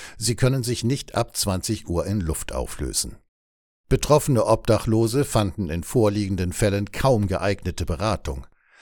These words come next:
Wenn nach der Corona-Verordnung Verstöße gegen das Alkoholverbot mit einem Bußgeld von zweihundert Euro sanktioniert werden,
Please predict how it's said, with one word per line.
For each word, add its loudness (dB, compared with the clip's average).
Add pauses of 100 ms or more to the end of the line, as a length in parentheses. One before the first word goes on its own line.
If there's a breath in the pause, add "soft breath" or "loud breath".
(220 loud breath)
Wenn 2
nach 0
der 0
Corona-Verordnung 0
Verstöße 0
gegen -4
das -4
Alkoholverbot 0
mit -6
einem -6
Bußgeld -2
von -6
zweihundert -2
Euro 2
sanktioniert -2
werden, -2